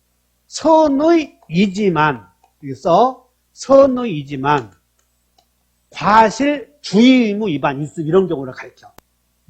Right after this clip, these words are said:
그러니까 알 수 있었을 경우는 선의이고 과실을 가리킨다 그 말이야. 알아들었어? 자, 그러면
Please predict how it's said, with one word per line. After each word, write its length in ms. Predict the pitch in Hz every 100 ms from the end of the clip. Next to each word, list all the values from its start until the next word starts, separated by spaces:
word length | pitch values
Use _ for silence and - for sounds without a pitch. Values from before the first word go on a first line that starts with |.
| _ _
그러니까 200 | 170 -
알 240 | - 185 240
수 120 | 226
있었을 340 | 180 208 185
경우는 540 | 160 147 131 170 135 98 _ _ _ _ _ _ _ _ _ _ _
선의이고 800 | _ - 330 349 330 247 220 208
과실을 420 | - 214 175 185
가리킨다 400 | 160 131 143 135
그 80 | 120
말이야. 220 | 113 107 _ - 101 _ _ _ _ _ _ _ _ _ _ _ _ _ _ _ _ _ _ _ _ _
알아들었어? 680 | 147 147 151 - 135 151 _ _ _ _ _ _ _ _ _ _ _ _ _ _ _ _
자, 160 | - 107
그러면 580 | 160 151 139 233 240